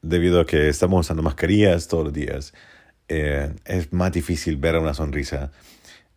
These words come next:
Y, y lo menos que podemos hacer es ser amable con quien sea, con quien sea que se nos cruce el frente de nosotros.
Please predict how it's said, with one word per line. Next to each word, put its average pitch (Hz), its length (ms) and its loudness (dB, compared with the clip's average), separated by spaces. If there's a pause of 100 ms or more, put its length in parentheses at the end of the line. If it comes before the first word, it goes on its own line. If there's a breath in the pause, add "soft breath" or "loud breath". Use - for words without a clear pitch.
Y, 78 680 -2
y 90 80 -8
lo 85 120 2
menos 95 300 0
que - 100 -6
podemos 82 380 -2
hacer 73 340 -6 (960)
es 80 200 -2
ser 90 120 4
amable 87 440 0 (760 soft breath)
con 71 680 -6 (140)
quien 76 220 -2
sea, 67 360 -4 (340)
con 82 140 -4
quien 85 220 -2
sea 120 280 2
que 104 100 0
se 95 120 -2
nos 80 140 -2
cruce 92 320 -2
el 85 120 -4
frente 87 280 -2
de 80 40 -4
nosotros. - 560 -12